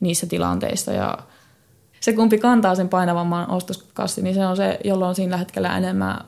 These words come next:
voimaa tai vapaa käsi tai jotain muuta tämmöstä. Jotenkin se roolien vaihtuminen, niiden ottaminen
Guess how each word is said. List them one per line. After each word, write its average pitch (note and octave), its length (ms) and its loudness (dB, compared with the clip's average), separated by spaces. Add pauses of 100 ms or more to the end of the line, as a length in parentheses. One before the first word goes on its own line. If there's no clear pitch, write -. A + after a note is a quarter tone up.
(100)
voimaa F#3+ 420 0
tai G3+ 280 -2 (120)
vapaa G3 320 -2
käsi G3+ 320 -4
tai - 420 -8
jotain G#3 300 0
muuta G3+ 240 2
tämmöstä. A3+ 500 -4 (2000)
Jotenkin B3 260 2
se B3 80 6
roolien A#3 420 4
vaihtuminen, F#3 560 0
niiden F#3+ 200 0
ottaminen G2 640 -2